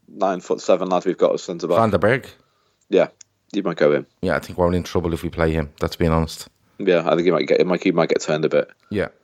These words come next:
Speaker 2: uh,
Speaker 1: but I think he's got, I think he's gonna win the headers.
Speaker 2: So I, I seen, um, it,
Speaker 1: Or Heaver.
Speaker 2: it was, it was one of, uh, it was one of the lads on the Anfield Wrap, and they suggest, it might be Neil Atkinson actually,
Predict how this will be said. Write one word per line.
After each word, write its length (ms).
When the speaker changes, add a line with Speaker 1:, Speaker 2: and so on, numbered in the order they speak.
Speaker 2:
uh, 280
Speaker 1:
but 80
I 20
think 140
he's 100
got, 120
I 20
think 160
he's 100
gonna 140
win 140
the 80
headers. 360
Speaker 2:
So 160
I, 380
I 40
seen, 380
um, 440
it, 140
Speaker 1:
Or 120
Heaver. 380
Speaker 2:
it 80
was, 340
it 120
was 180
one 160
of, 160
uh, 400
it 40
was 120
one 100
of 40
the 60
lads 180
on 60
the 100
Anfield 320
Wrap, 220
and 100
they 100
suggest, 360
it 40
might 200
be 100
Neil 240
Atkinson 360
actually, 280